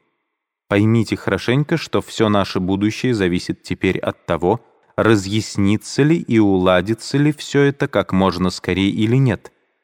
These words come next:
Я прямо с первого слова говорю, что иначе не могу смотреть. Если вы хоть сколько-нибудь мною дорожите,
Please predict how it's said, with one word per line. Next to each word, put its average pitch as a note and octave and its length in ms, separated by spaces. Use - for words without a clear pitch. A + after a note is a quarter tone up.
Я C#3 200
прямо G2 440
с - 100
первого C3+ 340
слова F#2 380
говорю, G2+ 380
что G2+ 280
иначе A#2 380
не C3 120
могу G#2 300
смотреть. F#2 640
Если C#3 400
вы C3 160
хоть C#3+ 160
сколько-нибудь D#3 1040
мною F#2 400
дорожите, F#2 680